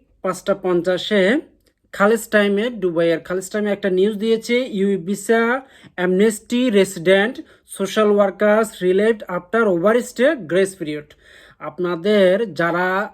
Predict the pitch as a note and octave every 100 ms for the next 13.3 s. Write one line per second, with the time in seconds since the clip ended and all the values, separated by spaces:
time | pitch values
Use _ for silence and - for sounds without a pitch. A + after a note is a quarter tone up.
0 | _ - E3 E3 E3 E3 F#3 F#3+ G3 D#3+
1 | E3 E3 E3+ E3 E3 E3 D#3 F3 F#3+ A3
2 | F3+ D#3 D3+ - F3 G#3 E3 D#3 E3+ E3+
3 | D3+ E3 E3 F#3+ F3+ F#3 F3+ D#3 E3 G3
4 | G3+ - F#3+ F3+ E3+ F3+ - F#3 F#3 F#3+
5 | - _ D3+ E3 E3+ E3+ D3 E3 G3 F3+
6 | F#3+ G3+ F3+ - G3+ F#3+ E3+ F#3+ F#3+ E3
7 | D#3+ D#3+ G#3+ F#4 - - - - E3 F3
8 | E3+ E3 C#3+ - F#3+ F#3+ F3 F3+ G3 G#3+
9 | G#3 F#3+ F#3+ F3 F3 F3+ E3+ E3 E3+ D#3+
10 | F3 E3 F#3+ F3+ F#3 G#3+ G#3 - B3 -
11 | - - G3+ F#3 G3+ F#3 E3+ F3 G3+ C#4+
12 | G#3 E3+ E3 G#3+ B3+ - - _ _ D#3
13 | D#3 D#3+ D#3+